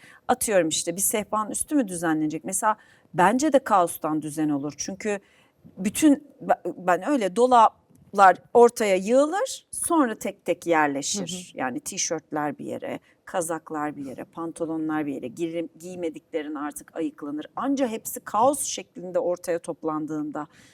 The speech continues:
Speaker 1: düzen oluşurmuş gibi. Dolayısıyla bana iyi gelir o duygu. Ama bende de şey var mesela, bu masanın üstü mü toplanacak? Şimdi yavaş yavaş toplanması bitti mi?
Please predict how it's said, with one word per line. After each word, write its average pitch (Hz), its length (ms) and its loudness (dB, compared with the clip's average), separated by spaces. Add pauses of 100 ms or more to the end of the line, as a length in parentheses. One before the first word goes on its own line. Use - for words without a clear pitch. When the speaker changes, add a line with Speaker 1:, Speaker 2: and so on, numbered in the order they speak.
(220)
Speaker 1:
düzen 170 280 -4
oluşurmuş 151 640 -6
gibi. 147 280 -8
Dolayısıyla 185 440 -2
bana 226 160 0
iyi 277 260 2
gelir 190 380 -2
o 147 160 -6
duygu. 147 360 -6
Ama 320 340 0 (400)
bende 285 260 0
de 349 80 -2
şey 311 240 0
var 190 120 4
mesela, 190 320 -6
bu 254 80 -4
masanın 294 340 -2
üstü 302 240 -10
mü 480 100 -10
toplanacak? 151 720 -6 (380)
Şimdi 262 220 -4
yavaş 285 300 4
yavaş 190 200 2
toplanması 277 600 -2
bitti 277 320 -4
mi? 196 260 0